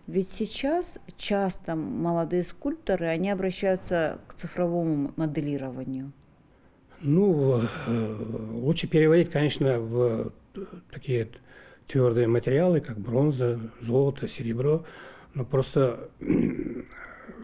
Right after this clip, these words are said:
Speaker 2: сохранять, я знаю, надо во всех флешках, на всех этих, чтобы было. У меня вот масса я использую, и как это момент они уходят,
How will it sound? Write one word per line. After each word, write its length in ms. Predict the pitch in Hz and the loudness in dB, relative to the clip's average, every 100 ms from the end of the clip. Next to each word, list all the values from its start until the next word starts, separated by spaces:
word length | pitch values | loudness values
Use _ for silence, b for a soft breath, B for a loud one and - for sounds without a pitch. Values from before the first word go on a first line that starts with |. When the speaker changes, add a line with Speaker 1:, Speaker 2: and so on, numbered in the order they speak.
| 151 - - - - | -12 -12 -20 -18 -8
Speaker 2:
сохранять, 460 | 127 - 135 151 151 | -8 -2 2 2 2
я 100 | 131 | 2
знаю, 240 | 123 123 | 2 2
надо 320 | 120 127 127 | 0 0 2
во 100 | 123 | 2
всех 220 | 120 - | 0 -6
флешках, 580 | - 131 135 - 127 - - | -2 0 0 0 -4 -4 -10
на 60 | |
всех 260 | 120 - 131 | -8 -6 -4
этих, 200 | 135 - | -4 -4
чтобы 220 | - 123 | -4 -2
было. 220 | 120 120 | 2 2
У 80 | 117 | 2
меня 180 | 127 147 | 4 4
вот 220 | 143 139 B B B | 4 2 B B B
масса 380 | 139 143 143 - | 0 2 2 2
я 160 | 131 127 | 4 4
использую, 640 | - - 202 180 143 123 B B B | 2 4 4 6 4 4 B B B
и 60 | - | -6
как 200 | 139 - | -2 2
это 100 | 147 | 4
момент 180 | 156 151 | 6 6
они 140 | 160 | 6
уходят, 500 | 139 - 190 156 127 | 4 4 4 6 2